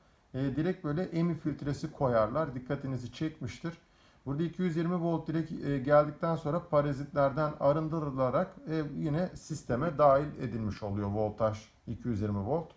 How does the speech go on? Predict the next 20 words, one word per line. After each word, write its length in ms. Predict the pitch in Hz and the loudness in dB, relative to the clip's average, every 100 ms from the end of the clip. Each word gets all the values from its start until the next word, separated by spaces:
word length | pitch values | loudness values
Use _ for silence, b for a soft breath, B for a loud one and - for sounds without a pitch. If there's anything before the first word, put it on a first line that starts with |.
| b b b b _ _ - | b b b b _ _ -12
Özellikle 560 | 127 131 160 175 190 202 | -8 -4 -2 -2 -2 -4
sürücü 460 | - 180 165 190 | 0 0 0 0
devrelerinde 800 | 175 180 156 135 135 127 127 185 190 - _ _ _ _ _ - | 2 2 2 0 0 0 -2 -2 -4 -14 _ _ _ _ _ -2
E, 220 | 123 110 | -2 6
bazen 440 | 139 170 165 175 | 8 8 4 0
de 40 | 185 | 0
U 320 | - 151 147 | 2 2 2
P 180 | 156 147 | 0 0
S 260 | - 180 | 0 0
ve 100 | 175 | 0
S 300 | 151 - 147 | -2 0 0
M 260 | 147 147 143 | 2 2 0
P 140 | 143 | 0
S, 320 | 131 - 175 - - | 0 -2 -4 -6 -6
e, 100 | 127 | -4
güç 280 | 117 151 | -2 -2
kaynakları 760 | - 151 139 135 - 143 156 117 | 2 2 4 0 0 -2 -2 2
var 180 | 101 101 - | 4 2 -2
biliyorsunuz. 640 | 117 120 131 107 - 151 147 | -4 -2 0 -2 -4 -8 -6
Bunların 400 | 139 156 175 185 | -2 2 2 2